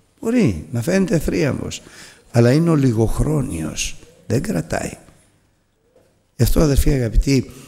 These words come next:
είναι πράγματα που πρέπει να τα ξέρουμε, να τα έχουμε συνειδητοποιημένα. Ό,τι καταφέρνουμε με πονηριά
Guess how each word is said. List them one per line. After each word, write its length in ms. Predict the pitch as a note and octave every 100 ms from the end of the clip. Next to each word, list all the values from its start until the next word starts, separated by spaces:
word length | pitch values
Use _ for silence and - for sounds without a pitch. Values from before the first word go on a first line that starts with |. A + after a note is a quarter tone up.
| - - _ _
είναι 220 | C#3 D3
πράγματα 480 | C#3 C3+ C#3 D#3 D3
που 140 | -
πρέπει 280 | - D#3 D3+
να 120 | D3
τα 160 | - A#2 -
ξέρουμε, 760 | - D3 E3 D#3+ G#2 E2+ - - _ _ _ _ _ _ _ _
να 300 | B2+ A#2+ A#2+
τα 80 | D3
έχουμε 300 | D3+ E3+ F3
συνειδητοποιημένα. 1400 | D#3+ D#3 D3+ C#3 C3+ C3+ B2+ - A#2+ C3 F3 C3+ F2 D#2 - - - -
Ό,τι 380 | - F3+ C#3+ -
καταφέρνουμε 1000 | - C#3+ C3+ A#2+ - - F#3+ D#3 C3 A#2+
με 160 | A#2+
πονηριά 1000 | A#2 A2+ G#2+ G#2 F2+ D#2+ A2 D#3 - -